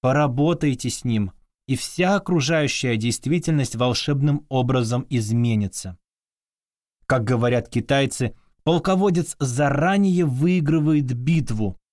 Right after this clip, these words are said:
если сначала одержал победу над самим собой. Начнём с некоторых ключевых понятий и теоретических концепций, которые нужны нам для точного понимания темы.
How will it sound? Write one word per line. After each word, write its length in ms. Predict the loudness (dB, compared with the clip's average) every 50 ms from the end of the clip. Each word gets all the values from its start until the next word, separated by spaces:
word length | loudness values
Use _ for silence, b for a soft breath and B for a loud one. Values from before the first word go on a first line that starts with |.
| _ _ _ _
если 320 | -2 0 0 0 -2 -4 -4
сначала 580 | -2 -2 -2 -2 -2 -2 -2 0 0 0 0
одержал 680 | 0 0 -2 0 0 0 0 0 0 0 0 0 0 -2
победу 600 | 0 -2 -2 0 0 0 0 2 2 0 -2 -2 _ _ _ _ _ -2
над 180 | -2 -2 0
самим 360 | -2 -2 0 0 0 0 0 -2
собой. 520 | -2 -4 -4 -2 0 0 0 0 -2 -4 -10 _ _ _ _ _ _ _ _ _ _ _ _ _ _ _ _ _ _ _ _ _
Начнём 420 | 0 0 0 0 0 2 2 2
с 120 | 0 0
некоторых 560 | 0 2 2 2 0 0 0 0 0 0 0 0
ключевых 580 | 0 0 0 0 0 0 0 0 0 -2 -2
понятий 720 | 0 0 2 2 2 2 2 0 0 0 0 0 0 b b b b b -4
и 80 | -4
теоретических 920 | -2 0 0 2 2 2 0 0 0 0 0 -2 -4 -2 -2 -2 -2 -2 -2
концепций, 1080 | 0 0 0 0 -2 -6 -2 0 0 0 0 -2 -6 -6 -4 -2 -2 0 0 -2 b b b b b b
которые 500 | -2 -2 0 2 0 2 2 2 2 2
нужны 500 | 2 2 0 0 0 0 2 2 4 2
нам 300 | 2 2 0 -2 -4 -6 -8
для 280 | -2 0 2 2 2 0
точного 600 | -2 -2 0 0 0 0 -2 -2 0 0 0 0
понимания 840 | -2 0 0 2 2 2 2 2 2 0 0 0 0 0 0 -2 -2
темы. 640 | -4 -8 -14 -6 -2 0 0 0 0 -2 -4 -8